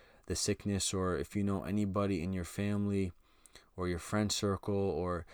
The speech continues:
you have family members or friend of those family members, they're, they're going through those rough times, I pray for them. I pray for you.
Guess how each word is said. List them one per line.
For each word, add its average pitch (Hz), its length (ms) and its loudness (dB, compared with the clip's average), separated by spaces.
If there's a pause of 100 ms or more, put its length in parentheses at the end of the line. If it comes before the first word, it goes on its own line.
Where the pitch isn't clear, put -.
(640)
you 85 100 -6
have 90 220 2
family 104 380 4
members 101 500 4
or 90 120 -2
friend 107 480 2 (260)
of 101 220 0
those 110 180 4
family 104 320 4
members, 95 480 4
they're, 98 160 2
they're 95 240 2
going 101 300 4
through 98 160 2
those 95 180 2
rough 98 220 0
times, 90 580 0 (480)
I 92 120 -2
pray 101 280 0
for 101 160 -2
them. 95 280 0 (120)
I - 60 -6
pray 98 240 -2
for 98 160 -2
you. 95 280 2